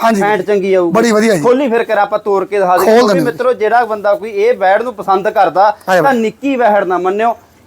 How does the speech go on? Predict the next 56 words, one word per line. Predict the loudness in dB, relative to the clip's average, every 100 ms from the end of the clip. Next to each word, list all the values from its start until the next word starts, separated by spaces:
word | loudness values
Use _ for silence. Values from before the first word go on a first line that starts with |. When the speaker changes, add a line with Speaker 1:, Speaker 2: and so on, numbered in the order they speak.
| _
Speaker 2:
ਵੱਡੀ | -4 -2 0 2
ਵੈੜ | 2 4 2
Speaker 1:
ਪੂਰਾ | 4
Speaker 2:
ਆ। | 4
Speaker 1:
ਫੁੱਲ | 4 4
ਸਾਈਜ਼ | 4 4 6
ਆ | 4
ਰਮਨਦੀਪ | 2 0 0
ਵੀਰੇ। | 0 -2 _
Speaker 2:
ਠੀਕ | -4 0
ਆ। | -2 -2 _ -18 -2
ਲੈ | 0
ਵੀ | 2
ਆਹ | 2 2
ਦੇਖ | 2 0
ਲਓ, | 0
ਬਾਕੀ | 0 -2 0
ਯਾਰ | 0
ਲੇਵਾ | 2 0 0
ਲੂਵਾ | 0 -2
ਵੀ | -2
ਬੜਾ | 0 0
ਸੋਹਣਾ। | 0 -2 -2 2
ਲੈ | 2
ਵੀ | 2 0
ਆਹ | 2 2 2
ਦੇਖ | -2 -2
ਲਓ, | -2
ਲੇਵਾ | -2 -2 0 0
ਲੂਵਾ | 0 -2
ਜਿਹੜਾ | -2 0
ਹੈਗਾ | 0 0
ਨਾ | -2
ਪੂਰਾ | -2 -2 0 0
ਸੋਹਣਾ। | 0 -2 0 0 -4 -16 -20 _
ਤੇ | -2
ਕੁਆਲਿਟੀ | 0 2 4 2 0 -2
ਵਾਲੇ | -2
ਪੱਖ | -2 -6 -4
ਤੋਂ | -6
ਤੁਸੀਂ | -6 -8 -8
ਚੈੱਕ | -6 -6 -2
ਕਰੋਗੇ, | -2 0 0
ਕੱਲਾ | 0 0 2
ਕੱਲਾ | 2 0
ਥਣ | 0 -2 0
ਲੱਗਿਆ | 0 2 2
ਹੋਇਆ। | 2
ਗੁਰਮੀਤ, | 2 0 0 2
Speaker 1:
ਹਾਂ | 0 -2 -4 0
Speaker 2:
ਮੈਂ | 2
Speaker 1:
ਵੀਰੇ। | 2
Speaker 2:
ਤੈਨੂੰ | 0 -4
ਇੱਕ | -4
ਗੱਲ | 0 0 0
ਦੱਸਦਾ। | -4 -4